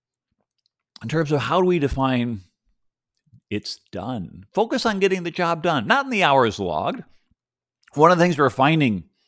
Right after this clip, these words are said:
over the years prior to covid is that there's an expectation that you're there long hours.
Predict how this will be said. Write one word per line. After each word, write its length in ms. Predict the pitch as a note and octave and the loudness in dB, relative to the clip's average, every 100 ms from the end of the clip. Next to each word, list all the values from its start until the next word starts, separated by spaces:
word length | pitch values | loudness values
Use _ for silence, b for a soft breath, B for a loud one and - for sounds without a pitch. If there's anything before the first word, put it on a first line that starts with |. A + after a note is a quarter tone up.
| _ _ _ _ | _ _ _ _
over 240 | - C#3+ C3 | 0 0 2
the 100 | A#2+ | 2
years 300 | C#3+ C3 A2 | 4 4 2
prior 380 | C3 B2 A#2+ | 0 2 2
to 80 | G#2+ | -2
covid 520 | - F3+ G#3 A#2+ - - b b b b b - | -2 2 4 2 -2 -12 b b b b b -2
is 220 | D3 B2 | 0 2
that 200 | C3+ C3 | 2 2
there's 560 | C3 A#2+ A#2 A#2 F#2 F#2+ _ | 0 2 0 -2 -6 -16 _
an 140 | C#3 | -6
expectation 1200 | E3 D#3+ - D#3 - F3 G3+ F#3+ D3 A2 F2+ C#2+ - _ _ | -4 -4 -2 -2 -2 -2 -2 -2 -2 -2 -2 -10 -16 _ _
that 220 | E2 G2 | -12 -8
you're 140 | C3+ C3+ | -2 4
there 460 | D3 D3 E2+ - - E2 | 8 8 6 -4 -18 -6
long 480 | A2 A#2 A#2+ A#2 | 0 4 4 4
hours. 440 | A#2+ C3+ A2+ - | 4 2 2 -2